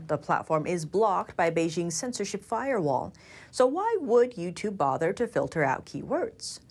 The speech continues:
Chinese advertisers constitute a large portion of YouTube's Asian market.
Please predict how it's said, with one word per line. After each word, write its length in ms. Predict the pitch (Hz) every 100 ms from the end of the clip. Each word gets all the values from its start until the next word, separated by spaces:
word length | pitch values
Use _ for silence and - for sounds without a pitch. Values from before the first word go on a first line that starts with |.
| - -
Chinese 480 | - 160 151 151 147
advertisers 960 | - 240 349 349 277 202 180 175 180 180
constitute 640 | - 294 381 - 440 311
a 120 | 240 208
large 520 | 196 196 214 247 -
portion 520 | - 269 277 190 190
of 160 | 190 196
YouTube's 500 | 156 156 185 185 - -
Asian 380 | 262 262 202
market. 560 | 156 131 82 - - -